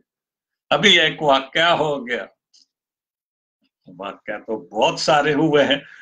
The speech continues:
जो नया वाकया होता है, पुरानों को तो हम भूल जाते हैं,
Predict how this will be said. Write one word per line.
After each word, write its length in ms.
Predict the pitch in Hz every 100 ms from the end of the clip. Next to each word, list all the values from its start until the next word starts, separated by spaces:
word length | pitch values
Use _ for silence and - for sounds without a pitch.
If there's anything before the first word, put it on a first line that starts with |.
| -
जो 200 | 143 165
नया 540 | 131 107 107 123 151 208
वाकया 520 | 202 160 - 156 151
होता 420 | 156 170 - 156
है, 180 | 151 - _ _
पुरानों 380 | 156 170 165 185
को 140 | 202
तो 140 | 196 185
हम 200 | 185 135
भूल 240 | 147 208
जाते 380 | 165 143 - 135
हैं, 260 | 123 117